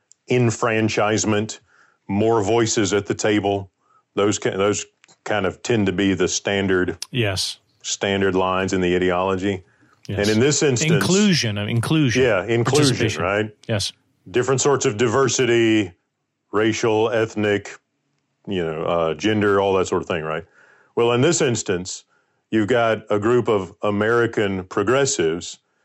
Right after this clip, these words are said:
Speaker 1: who want to make a decision with no input from black people in Africa.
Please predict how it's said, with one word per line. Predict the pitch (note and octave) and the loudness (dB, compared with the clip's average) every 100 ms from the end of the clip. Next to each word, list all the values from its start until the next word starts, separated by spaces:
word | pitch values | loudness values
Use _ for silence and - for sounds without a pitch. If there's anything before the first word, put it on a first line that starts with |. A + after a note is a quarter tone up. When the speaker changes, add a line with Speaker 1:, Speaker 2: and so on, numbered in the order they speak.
| _ _ _ | _ _ _
Speaker 1:
who | - A2+ A2 A2 G2+ _ _ - _ _ | -2 2 4 2 -2 _ _ -20 _ _
want | G#2 G2+ A#2+ C3 - - _ _ - | -4 0 0 -2 -4 -16 _ _ -6
to | A2+ | -2
make | A2 A2+ A2+ | 2 0 0
a | |
decision | G2 G2 - C3+ A#2 G2 F2+ F#2+ | -2 -2 0 0 2 -2 -2 -2
with | G#2 G2 | -2 -2
no | G2 G#2+ A2+ | 0 2 2
input | A2 G#2 G2 G2+ F2+ - - | 2 0 0 0 0 -4 -8
from | G#2 E2+ | -6 -2
black | G2+ G#2 G#2 | 0 0 0
people | G#2 F#2+ F#2+ | -4 -2 -2
in | E2+ | -2
Africa. | F2 F#2 - - - | -2 -4 -8 -10 -20